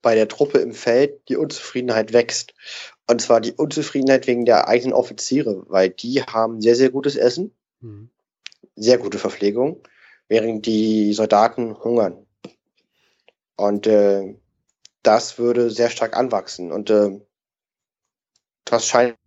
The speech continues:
Speaker 1: sich durchzuziehen. Also ich find's wirklich interessant, wenn man Harry K. Kessler sieht. Offensichtlich, was möglich ist, wenn man Geld hat. Ja?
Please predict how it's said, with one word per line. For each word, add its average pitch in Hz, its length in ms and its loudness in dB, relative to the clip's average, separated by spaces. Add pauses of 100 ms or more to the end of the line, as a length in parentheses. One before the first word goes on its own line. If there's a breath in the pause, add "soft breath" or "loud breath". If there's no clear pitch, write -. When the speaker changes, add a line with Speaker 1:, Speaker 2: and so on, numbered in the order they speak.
(120)
Speaker 1:
sich 123 200 -4
durchzuziehen. 107 680 -2
Also 117 180 0
ich 117 160 0
find's - 300 -4
wirklich 147 180 -2
interessant, 135 360 -2
wenn 131 60 0
man 127 100 0
Harry 123 160 2
K. 120 140 0
Kessler 135 300 0
sieht. - 260 -6 (680 soft breath)
Offensichtlich, 131 580 -2
was 123 240 4
möglich 139 340 2
ist, - 320 0 (580 soft breath)
wenn 117 120 2
man 110 160 0
Geld 101 280 0
hat. 117 300 -2 (200)
Ja? 139 200 -6